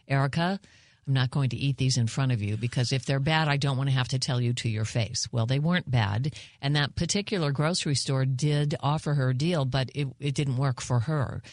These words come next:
Her goods are now in Mac's Local Eats, and I'm not sure where else. But the other day,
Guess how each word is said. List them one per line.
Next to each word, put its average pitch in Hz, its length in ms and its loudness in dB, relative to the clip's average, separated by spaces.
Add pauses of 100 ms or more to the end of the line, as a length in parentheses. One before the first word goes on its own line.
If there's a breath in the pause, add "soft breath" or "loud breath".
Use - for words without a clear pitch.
(280 loud breath)
Her 185 180 0
goods 170 340 2
are 147 120 2
now 156 200 2
in 143 160 2
Mac's 127 540 0
Local 180 400 -2
Eats, - 500 -2 (400 loud breath)
and 151 140 0
I'm 139 140 2
not 143 200 0
sure 156 220 -2
where 135 280 2
else. 262 300 0
But 220 420 -2
the 220 160 0
other 214 200 -2
day, 262 640 -2